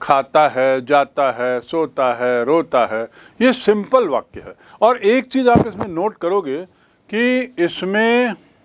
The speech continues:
एक तरीके से आदत बताई जा रही है, वह खाता है, मतलब खाने की आदत है, वह जाता है,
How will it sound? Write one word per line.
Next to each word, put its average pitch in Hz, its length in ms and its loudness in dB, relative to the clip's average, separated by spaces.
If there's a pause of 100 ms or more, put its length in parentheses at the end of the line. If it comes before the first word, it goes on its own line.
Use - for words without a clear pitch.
(1300)
एक 220 300 4
तरीके 202 420 4
से 190 480 2 (680)
आदत 165 600 2 (1600)
बताई 160 340 2
जा 120 180 4
रही 104 160 -4
है, 98 180 -8
वह 185 200 4
खाता 226 500 2
है, 87 200 -8 (360)
मतलब 180 220 -4
खाने 165 300 -4
की 180 140 -4
आदत 160 420 0
है, 107 80 -8 (1040)
वह 220 160 6
जाता 175 460 4
है, 110 300 -8